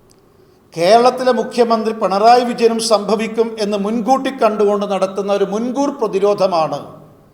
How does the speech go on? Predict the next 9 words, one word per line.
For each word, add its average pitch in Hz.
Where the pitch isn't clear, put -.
ഇപ്പൊ 202
കെജ്രിവാളിനെതിരായി 214
നടത്തുന്ന 180
ഈ 175
സമരം 185
എന്ന് 170
ബി 143
ജെ 160
പി 156